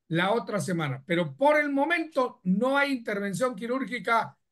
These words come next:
para Nery Cifuentes. No viene bien el colombiano físicamente. Va a ir al banco en el partido contra Deportivo Zacapa. Ya trabajó ayer Gabriel Arce, que tampoco creo que vaya de titular,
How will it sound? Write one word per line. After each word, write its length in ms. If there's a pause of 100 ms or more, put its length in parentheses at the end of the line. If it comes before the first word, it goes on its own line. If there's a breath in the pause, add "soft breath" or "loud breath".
para 260
Nery 540
Cifuentes. 640
No 440
viene 500
bien 440
el 180
colombiano 920
físicamente. 920 (280 loud breath)
Va 60
a 60
ir 100
al 120
banco 380
en 100
el 40
partido 340
contra 260
Deportivo 500
Zacapa. 760 (200)
Ya 200
trabajó 480
ayer 320
Gabriel 460
Arce, 560
que 200
tampoco 500
creo 200
que 100
vaya 260
de 160
titular, 520